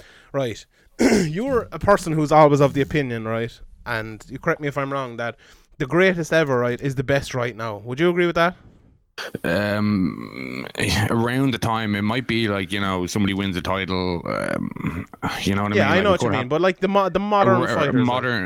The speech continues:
Speaker 2: around a five-year period, approximately,
Speaker 1: Okay,
Speaker 2: actually.
Speaker 1: so here's the question for you. Who's the best fighter,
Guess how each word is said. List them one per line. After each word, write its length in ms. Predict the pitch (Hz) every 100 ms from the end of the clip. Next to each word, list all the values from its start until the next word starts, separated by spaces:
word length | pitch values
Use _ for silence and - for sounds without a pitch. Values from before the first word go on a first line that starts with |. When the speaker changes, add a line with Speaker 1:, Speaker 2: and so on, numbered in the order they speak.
| 98
Speaker 2:
around 420 | 107 135 139 117
a 120 | 101
five-year 800 | 85 - - - 95 95 90 87
period, 360 | 92 90 90 82
approximately, 560 | 69 76 - 67 50 -
Speaker 1:
Okay, 200 | 127 127
Speaker 2:
actually. 200 | 104 -
Speaker 1:
so 180 | - 147
here's 180 | 165 151
the 60 |
question 300 | 147 139 -
for 120 | 113 110
you. 120 | 95 _ - - -
Who's 280 | - 175 214
the 100 | 190
best 400 | 160 170 180 -
fighter, 640 | - 151 156 139 120 113